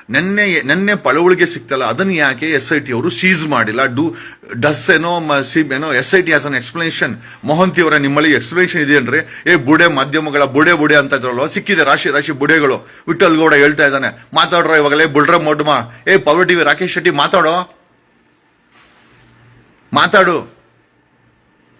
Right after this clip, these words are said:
ಯಾಕೆ ಬಾಯಿ ಬಿದ್ದೋಗಿದ್ಯಾ ನಿನಗೆ? ಬುಡೆ ಬುಡೆ ಅಂತ ಇದ್ದಲ್ಲ, ಕ್ಯಾರೆಕ್ಟರ್ ಅಸಾಸಿನೇಷನ್ ಮಾಡ್ತಾ ಇದ್ದಲ್ಲ ಗಿರೀಶ್ ಮಠಣ್ಣನವ್ರಿಗೆ. ಅವನು ಯಾವನೋ ಸ್ನೇಹಮಯಿ ಕೃಷ್ಣ, ಅವನ್ ಕರ್ಕೊಂಬಂದು ವಿಠಲ್ ಗೌಡನ ಕ್ಯಾರೆಕ್ಟರ್ ಅಸಾಸಿನೇಷನ್ ಮಾಡ್ತಾ ಇದ್ರಲ್ಲ ನೀವು.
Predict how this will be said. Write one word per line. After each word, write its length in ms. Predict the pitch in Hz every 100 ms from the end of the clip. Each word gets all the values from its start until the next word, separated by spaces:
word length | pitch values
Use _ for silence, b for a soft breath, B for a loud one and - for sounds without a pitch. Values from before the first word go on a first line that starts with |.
| _ _ 143
ಯಾಕೆ 300 | 160 170 127
ಬಾಯಿ 140 | 170
ಬಿದ್ದೋಗಿದ್ಯಾ 440 | 165 175 170 160
ನಿನಗೆ? 500 | 156 139 127 165 180
ಬುಡೆ 220 | 139 170 190
ಬುಡೆ 220 | 170 175
ಅಂತ 160 | 160
ಇದ್ದಲ್ಲ, 220 | 156 139 151
ಕ್ಯಾರೆಕ್ಟರ್ 320 | 151 190 185
ಅಸಾಸಿನೇಷನ್ 500 | - 175 175 160 165
ಮಾಡ್ತಾ 240 | 156 143
ಇದ್ದಲ್ಲ 300 | 135 131 165
ಗಿರೀಶ್ 580 | 160 - - 147 180 175
ಮಠಣ್ಣನವ್ರಿಗೆ. 1000 | 170 151 165 156 147 139 131 165 - - -
ಅವನು 180 | 165
ಯಾವನೋ 260 | 170 170 170
ಸ್ನೇಹಮಯಿ 460 | - 170 180 165 160
ಕೃಷ್ಣ, 240 | 156 170
ಅವನ್ 240 | 143 185
ಕರ್ಕೊಂಬಂದು 640 | 190 156 175 160 160 202 190 B -
ವಿಠಲ್ 260 | 151 202
ಗೌಡನ 260 | 185 175 175
ಕ್ಯಾರೆಕ್ಟರ್ 320 | 160 165 165
ಅಸಾಸಿನೇಷನ್ 500 | 160 170 170 160 165
ಮಾಡ್ತಾ 260 | 160 147 151
ಇದ್ರಲ್ಲ 260 | 143 147
ನೀವು. 380 | 143 143 180 -